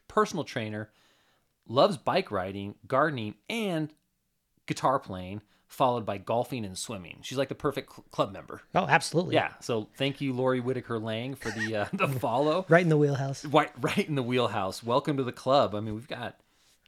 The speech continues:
Speaker 1: she checks all the boxes.
Speaker 2: That's sweet.
Speaker 1: She's into the outdoors. She's married to Mike. Who doesn't love a guy named Mike?
Speaker 2: <laughs>
Speaker 1: And she plays guitar. So thank you for the follow while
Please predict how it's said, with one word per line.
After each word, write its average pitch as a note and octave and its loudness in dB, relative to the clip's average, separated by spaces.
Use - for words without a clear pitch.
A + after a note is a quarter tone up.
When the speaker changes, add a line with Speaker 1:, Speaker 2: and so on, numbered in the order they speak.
Speaker 1:
she - -8
checks - -4
all D#3+ 4
the - -2
boxes. - -8
Speaker 2:
That's C#3 -2
sweet. D3 2
Speaker 1:
She's A#2 -8
into C3+ -2
the B2+ -2
outdoors. D#3 2
She's A2 -12
married C3 2
to A2+ -6
Mike. A#2+ -2
Who C3+ -4
doesn't C3 0
love A2+ -2
a - 8
guy B2+ 4
named B2+ 4
Mike? B2+ 0
Speaker 2:
<laughs> - 4
Speaker 1:
And B2 -4
she - -4
plays D#3 4
guitar. D3 2
So A#2+ 0
thank C#3+ -4
you D#3 -4
for D3+ -4
the C#3 -2
follow C#3 2
while G#2+ 0